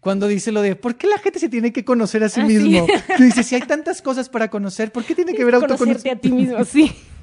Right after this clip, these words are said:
Speaker 1: O sea, cosas así, pues, que dicen, es, es muy, o sea, es como divertido. Yo no es, como te decía an-, ahorita antes de empezar a grabar, yo no sabía que iba muy bien. O
Speaker 2: Ok.
Speaker 1: sea, entonces yo llegué ahí y dije, "Ok,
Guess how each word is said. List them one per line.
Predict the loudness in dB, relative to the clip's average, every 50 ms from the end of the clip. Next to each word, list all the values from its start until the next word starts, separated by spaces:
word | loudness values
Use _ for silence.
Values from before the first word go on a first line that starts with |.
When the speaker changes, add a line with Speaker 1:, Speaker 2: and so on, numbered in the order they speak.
| -20 -20 -20 -20 -10 -8
Speaker 1:
O | -4 -2
sea, | -2 -2 0
cosas | 0 -2 0 0 0
así, | 0 0 0 -2 -4
pues, | -2 -2 -4 -2 -2
que | -4 -4
dicen, | -2 -2 -4 -4 -4 -6 -6
es, | -8 -10 -10
es | -10 -12 -14 -14
muy, | -14 -12 -12 -10 -10 -10 -12 -14 -16 -16 -16
o | -12
sea, | -10 -10
es | -10 -10 -12 -8
como | -6 -4 -2 -2
divertido. | -2 -2 -2 -2 -2 -2 -4 -4 -4 -8 -16 -20 -20 -20 -20 -6
Yo | -2 0 0
no | 0 0
es, | -2
como | -2 -2 -2 -2 -2
te | -2 -2 -2
decía | -2 -2 -2 -2 -4
an-, | -4 -6 -6 -8
ahorita | -6 -6 -4 -6
antes | -6 -6
de | -6 -8 -6 -8
empezar | -10 -12 -10 -8 -8 -6
a |
grabar, | -4 -4 -2 -2 -2 -4 -6 -10 _ _ _ _ _ -8
yo | -4 -4
no | -4 -4
sabía | -4 -4 -6 -6 -6 -6
que | -6
iba | -8 -8 -8 -8 -10
muy | -10 -10 -10
bien. | -10 -10 -10 -12 -14 -18 _ _ -16 -12
O | -12
Speaker 2:
Ok. | -8 -6
Speaker 1:
sea, | -4 -4 -2 -2 -2 -4 -6 -6 -10 -16 -20
entonces | _ _ -6 -6 -6 -6 -6 -10 _
yo | -18 -8 -6 -4 -4
llegué | -2 -4 -4 -2 0 0
ahí | 0 0 0 -2 -2 -4 -4 -4 -6
y |
dije, | -8 -8 -8 -8
"Ok, | -8 -6